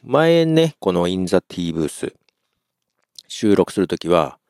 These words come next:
このiPhoneのカメラをつないでっていうか、iPhoneのカメラで収録してました。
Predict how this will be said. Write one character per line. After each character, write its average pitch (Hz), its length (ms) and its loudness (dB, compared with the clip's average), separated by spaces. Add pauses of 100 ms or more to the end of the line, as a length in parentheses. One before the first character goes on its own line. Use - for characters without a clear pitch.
(560)
こ 92 120 -16
の 85 100 -10
iPhone 131 480 0
の 73 220 -6 (500)
カ - 160 -4
メ 78 140 -4
ラ 82 160 -4 (800)
を 104 200 -4 (440)
つ - 160 -10
な 82 140 0
い 78 80 -4
で 76 120 -4
っ - 140 -16
て 71 80 -12
い - 20 -8
う - 20 -12
か、 80 140 -2
iPhone 139 240 0
の 127 120 -2
カ - 140 -2
メ 147 80 0
ラ 147 120 4
で 160 80 2
収 87 240 -4
録 71 420 -6
し - 100 -16
て 80 140 -8
ま 80 120 -4
し - 100 -14
た。 - 180 -4